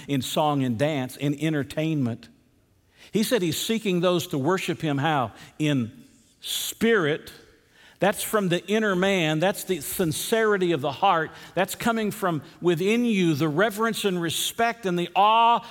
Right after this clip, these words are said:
that you have of the God of heaven in spirit and in, what's the next word? Truth. Truth. Too often today we've jettisoned truth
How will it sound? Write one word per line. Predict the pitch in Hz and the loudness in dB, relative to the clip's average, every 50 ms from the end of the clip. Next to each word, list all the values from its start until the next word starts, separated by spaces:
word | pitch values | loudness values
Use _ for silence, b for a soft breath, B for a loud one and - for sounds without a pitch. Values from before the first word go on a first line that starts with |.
| B | B
that | - 196 185 - | 0 0 0 0
you | 202 180 | -2 -2
have | 151 120 - 220 240 247 233 226 226 170 B B 175 | -2 0 2 4 4 4 4 2 0 -2 B B -2
of | B 185 180 156 | B 0 2 2
the | 190 | -2
God | 151 123 214 220 233 240 226 220 202 | -2 2 4 4 6 6 4 4 2
of | 185 151 | 0 0
heaven | 139 208 247 262 202 190 175 165 151 B B B B | 2 4 4 4 4 2 -2 -2 -4 B B B B
in | - 208 196 | 0 0 0
spirit | 170 127 - - - - - 285 302 311 311 311 302 294 - - | 0 -2 -2 -4 -4 -2 0 2 2 4 4 4 2 0 0 -2
and | 254 277 285 294 294 269 233 | 0 2 2 2 2 2 0
in, | 220 269 269 277 285 277 262 233 - - - | 0 2 2 4 4 2 0 -2 -4 -6 -2
what's | 190 196 - - | -2 -2 -2 -2
the | - 185 | -2 0
next | 175 170 165 156 - - - | 0 0 0 -2 -6 -6 -4
word? | 175 165 151 139 127 113 107 B B B B B - | 0 0 0 0 0 -2 -6 B B B B B -18
Truth. | - - 185 175 156 139 123 110 - - - - - _ _ _ _ _ _ _ _ _ _ _ _ - | -8 -4 -2 0 0 0 -2 -6 -8 -14 -20 -20 -20 _ _ _ _ _ _ _ _ _ _ _ _ -18
Truth. | - - 185 180 180 151 120 98 - - - - - _ _ _ _ _ _ _ _ _ _ _ _ _ _ _ _ _ _ _ _ _ _ _ _ _ _ _ _ _ _ _ _ _ _ _ _ _ _ _ _ _ _ | -14 -10 -6 -4 -4 -4 -4 -8 -10 -18 -20 -20 -20 _ _ _ _ _ _ _ _ _ _ _ _ _ _ _ _ _ _ _ _ _ _ _ _ _ _ _ _ _ _ _ _ _ _ _ _ _ _ _ _ _ _
Too | - 131 123 127 | -10 -6 -4 -2
often | 127 135 131 - 143 127 | -2 -4 -4 -6 -4 -4
today | 123 120 110 123 127 127 | -2 -2 0 0 0 0
we've | 117 107 113 107 92 - - - - 123 | 0 -2 -4 -4 -6 -8 -14 -16 -14 -12
jettisoned | 101 104 139 147 147 151 143 - - 135 113 110 104 | -6 -2 -2 0 0 0 -2 -4 -6 -6 -6 -6 -6
truth | - - 156 147 135 113 107 104 - - - - - - | -6 -6 -6 -4 -4 -4 -6 -8 -12 -16 -20 -20 -20 -20